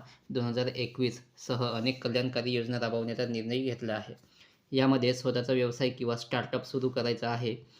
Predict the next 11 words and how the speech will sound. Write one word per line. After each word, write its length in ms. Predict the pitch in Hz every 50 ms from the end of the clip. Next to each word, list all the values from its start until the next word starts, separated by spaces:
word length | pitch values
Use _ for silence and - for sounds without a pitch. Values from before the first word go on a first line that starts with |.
| - _ _ -
त्या 120 | 131 127
महिला 320 | 120 117 120 123 117 127 120
उद्योजकांसाठी 1200 | 117 117 113 120 123 120 123 - - 113 120 120 120 127 123 - 127 120 123 - 120 113 127 - - - - - _ _
नऊ 260 | 120 117 123 127 131
व्यवसाय 380 | 123 120 120 117 110 131 127 123
कर्ज 260 | 123 127 113 113 117
योजनांची 540 | 123 123 117 117 113 120 120 120 113 127 120
यादी 280 | 117 110 110 117 123
आम्ही 260 | 120 113 123 127 131 135
देत 300 | 123 113 120 113 - 110
आहोत, 200 | 104 107 107